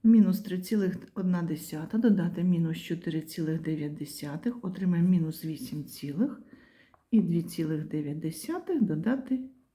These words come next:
мінус вісім. Додаємо два числа з різними знаками. Більший модуль у числа від'ємного, поставили його знак і знаходимо різницю модулів.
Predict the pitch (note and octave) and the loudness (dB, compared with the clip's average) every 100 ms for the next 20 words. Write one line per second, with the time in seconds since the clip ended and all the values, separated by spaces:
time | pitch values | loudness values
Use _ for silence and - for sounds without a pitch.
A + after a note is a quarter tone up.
0 | _ _ _ _ _ _ _ _ _ G3+ | _ _ _ _ _ _ _ _ _ 8
1 | A3 F3 - - C#3 - - C3+ - - | 8 8 2 -6 -10 -10 -12 -14 -14 -20
2 | - - _ _ _ _ _ G#3 A3+ G3+ | -20 -20 _ _ _ _ _ 4 6 8
3 | F#3 E3+ F3+ F#3 F3+ F#3 F3 F#3+ F#3 F3+ | 6 4 2 2 -2 0 0 0 2 2
4 | E3+ E3+ E3+ D#3+ E3 A3 B3 G#3 G3+ G3 | 2 2 0 0 4 8 8 8 4 2
5 | F#3+ F3 E3+ E3 F3+ - F#3+ - F3 E3 | -2 0 0 -2 -4 -8 -10 -4 -4 -4
6 | D#3+ D#3 D#3 G#3+ A#3+ A#3+ E3+ E3+ D#3+ D3+ | -6 -4 4 6 6 4 -2 -4 -4 -2
7 | E3+ E3+ F#3+ B3 E4 F#4+ - F3+ F3+ G3+ | 0 0 0 0 -2 -6 -6 0 0 2
8 | D#4+ A#3+ F3+ D#3+ E3 A3+ - D#3+ D3+ D3+ | 4 6 6 4 2 2 2 -4 -4 -4
9 | D3+ D3 | -4 -6